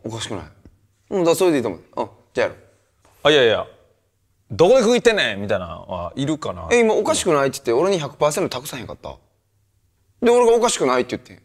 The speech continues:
Speaker 1: え、じゃあそれでもそこで終わりじゃない？
Speaker 2: あ、いやいやいや。
Speaker 1: え、だって俺に百パーセント託したよな。
Speaker 2: あ、違う違う違う。普通に聞いてんのよ。
Speaker 1: うん。
Speaker 2: その、
Speaker 1: うんうん。
Speaker 2: 「無毒のタランチュラです」って、なんかおかしくない？これって、区切るとこ。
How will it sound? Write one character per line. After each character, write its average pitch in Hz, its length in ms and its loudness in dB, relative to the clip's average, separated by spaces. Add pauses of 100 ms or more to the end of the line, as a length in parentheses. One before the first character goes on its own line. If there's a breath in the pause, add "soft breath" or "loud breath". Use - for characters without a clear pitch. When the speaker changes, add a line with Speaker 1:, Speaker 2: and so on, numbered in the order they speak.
(120)
Speaker 1:
え、 226 60 6
じ 208 80 4
ゃ 247 40 6
あ - 20 4
そ 226 100 2
れ 269 80 2
で 214 80 4
も 135 100 0
そ 175 100 -2
こ 165 60 4
で 139 40 4
終 131 80 4
わ 151 80 6
り 156 60 2
じ 135 60 0
ゃ 120 40 0
な 90 80 -6
い？ - 80 -20 (1000)
Speaker 2:
あ、 156 80 6
い 165 60 6
や 151 80 4
い - 20 2
や - 0 -
い - 40 0
や。 135 40 2
Speaker 1:
え、 - 40 4
だ 311 60 4
っ - 20 2
て 254 60 2
俺 294 180 2
に 370 60 2
百 262 180 -2
パ 277 80 4
ー 302 40 2
セ 320 60 -2
ン 311 80 0
ト 220 80 0
託 214 100 0
し 170 60 -4
た 151 80 -4
よ 98 60 -2
な。 90 200 -10
Speaker 2:
あ、 143 100 -4
違 - 20 -2
う 143 100 -4
違 127 60 -2
う - 20 -4
違 101 160 -6
う。 101 60 -6
普 110 100 -8
通 208 140 0
に 151 120 -4
聞 190 120 -4
い - 20 -8
て 160 80 -2
ん 120 40 -2
の 98 40 -6
よ。 92 40 -4
Speaker 1:
う - 20 -8
ん。 - 20 -12
Speaker 2:
そ 120 80 -6
の、 202 80 2
Speaker 1:
う 180 40 2
ん - 20 2
う - 20 0 (140)
ん。 78 200 -14
Speaker 2:
「無 160 140 -2
毒 - 320 0 (340 soft breath)
の 240 200 4
タ 175 160 2
ラ 170 80 2
ン - 20 -4
チ 131 80 -2
ュ - 20 6
ラ 131 60 4
で 107 400 2
す」 - 160 -6
っ - 20 -6
て、 95 80 -10
な 123 60 -2
ん 113 40 -4
か 110 60 0
お 131 80 0
か 139 80 0
し - 80 -6
く 98 60 -12
な 76 60 -20
い？ - 20 -20 (100)
こ - 60 -14
れ 85 80 -16
っ - 20 -20
て、 - 140 -20
区 107 160 -6
切 95 60 -4
る 82 60 -14
と 82 120 -10
こ。 - 80 -20